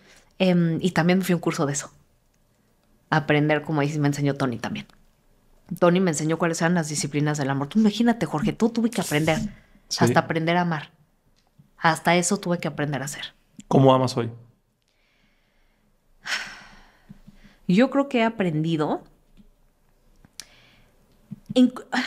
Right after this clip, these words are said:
Speaker 1: esto de amar incondicionalmente, eh, lo entiendo de una manera diferente, yo creo, a las personas. Porque, a ver, sí, sí te amo incondicionalmente. Pero si sucede algo que me, que, que, no,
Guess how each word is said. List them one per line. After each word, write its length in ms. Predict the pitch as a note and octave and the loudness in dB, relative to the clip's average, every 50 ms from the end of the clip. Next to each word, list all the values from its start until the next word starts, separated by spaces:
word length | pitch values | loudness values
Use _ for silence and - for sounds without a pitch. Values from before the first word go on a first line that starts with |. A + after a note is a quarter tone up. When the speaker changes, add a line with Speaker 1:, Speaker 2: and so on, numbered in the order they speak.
| - - - D#4 | -4 -8 -2 -2
Speaker 1:
esto 240 | D#4+ D4+ - F4+ | -2 0 2 2
de 60 | D#4+ B3 | 4 4
amar 160 | A3+ A3 A3+ | 4 4 4
incondicionalmente, 1160 | A#3 A3+ A3 F#3 E3 D3 D3 D#3+ D#3 E3+ F3 F#3 G3+ G3+ F#3+ G3 F#3+ G3 G3+ F#3 E3+ E3 D3+ | 2 2 0 0 0 0 -2 -4 -4 -2 0 2 2 2 2 2 2 2 2 2 2 2 0
eh, 100 | C#3 - - - - _ _ - | -2 -6 -10 -20 -20 _ _ -2
lo 160 | - G3 G3 F3+ | 2 4 4 4
entiendo 340 | F3+ F3+ G#3 G3 G3 G3 G3 | 4 4 2 2 2 2 0
de 60 | G3 | 0
una 120 | F#3 F#3 | 0 2
manera 220 | F3+ E3 D3+ D#3 D#3+ | 2 2 0 0 0
diferente, 520 | D3+ C#3+ - C#3 C3 C3+ C#3+ C#3+ D#3+ D#3 | -2 -4 -4 -4 -4 -4 -4 -4 -6 -4
yo 120 | D3+ C#3+ C#3+ | -6 -6 -4
creo, 380 | - C#3+ C#3 C#3 C#3+ - - - | -2 -2 -2 -2 -4 -8 -8 -4
a 100 | D3 C#3+ | -2 -2
las 160 | C3+ B2 - | -2 -2 -4
personas. 640 | - C3+ B2+ - C#3+ C3 C3+ - - - - - - _ _ _ _ _ _ _ _ - - - | -6 -4 -4 -2 -4 -4 -4 -2 -2 -4 -4 -4 -8 _ _ _ _ _ _ _ _ -20 -4 0
Porque, 200 | D#3+ D3 - D3 | 0 2 2 2
a 40 | D3 | 2
ver, 240 | D3 C#3+ - - - - | 2 0 -2 -8 -14 -8
sí, 260 | - - - G#3 G3 | -4 0 2 2 2
sí 140 | - G3+ G3 | 2 0 0
te 120 | G3+ G#3 | 0 0
amo 140 | F#3+ F#3+ F#3+ | 0 0 0
incondicionalmente. 920 | F#3+ F3 D3 C#3+ C#3 - - C#3 C#3 C#3+ D3 C#3 C3 B2+ A#2+ - - - _ _ _ _ _ _ _ _ _ _ _ _ - | -2 0 -2 -2 -2 -2 -4 -4 -2 -2 -2 -2 -4 -6 -10 -14 -18 -20 _ _ _ _ _ _ _ _ _ _ _ _ -2
Pero 100 | D#3+ D3+ | 0 0
si 140 | - D3+ | 0 -2
sucede 400 | C#3+ - D3+ C#3+ F3 F3+ G3 G#3 | -2 -4 -4 0 2 4 4 4
algo 380 | F#3+ F3+ F3+ E3+ C3 B2 - - _ - _ _ - _ _ _ _ _ _ _ _ | 4 4 2 0 -2 -6 -12 -14 _ -20 _ _ -20 _ _ _ _ _ _ _ _
que 120 | - D3 C#3 | -8 -8 -6
me, 280 | C3+ C3 C3+ C3+ C3 | -6 -6 -6 -6 -8
que, 220 | - - D3 C3+ B2+ | -6 -6 -8 -8 -6
que, 260 | - C#3+ C#3 C3 - | -6 -6 -6 -6 -4
no, 340 | C3+ C#3+ C#3+ D#3 F3 D#3+ | -2 0 2 2 2 0